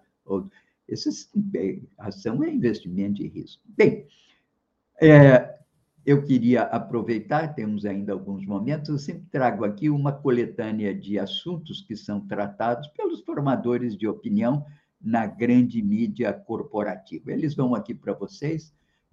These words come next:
é, uma série de textos do Merval, do Carlos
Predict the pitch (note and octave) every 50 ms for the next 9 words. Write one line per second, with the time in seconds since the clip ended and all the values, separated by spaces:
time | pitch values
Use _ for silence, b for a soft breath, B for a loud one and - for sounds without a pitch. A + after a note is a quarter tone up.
0 | - - - G2+ G#2 G2+ G2 F#2+ F#2+ F2+ F2+ F#2+ G2+ G#2+ - - - - - A#2+
1 | A#2 A2+ A2+ G#2+ - - - - - _ - G#2+ G#2 - - - - D#2+ D2+ D#2
2 | D#2+ F2 F2+ F#2 G2 - - - _ B2+ C3 B2+ A#2+ A#2 G#2+ F#2+ G2 F#2+ - -
3 | G2 F#2 F2 - F#2+ F2+ - - - _